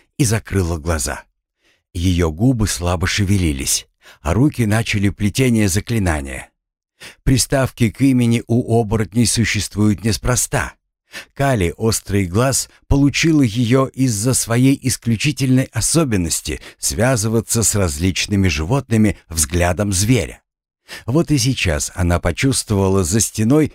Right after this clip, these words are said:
мелкого грызуна и пыталась подключиться к его зрению.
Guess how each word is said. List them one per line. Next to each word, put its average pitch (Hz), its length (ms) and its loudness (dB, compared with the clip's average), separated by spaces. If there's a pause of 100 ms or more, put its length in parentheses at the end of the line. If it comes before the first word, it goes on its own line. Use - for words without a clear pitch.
мелкого 107 580 0
грызуна 110 680 0 (260)
и 135 80 4
пыталась 160 460 2
подключиться - 720 0
к - 80 -16
его 98 280 0
зрению. 85 540 -2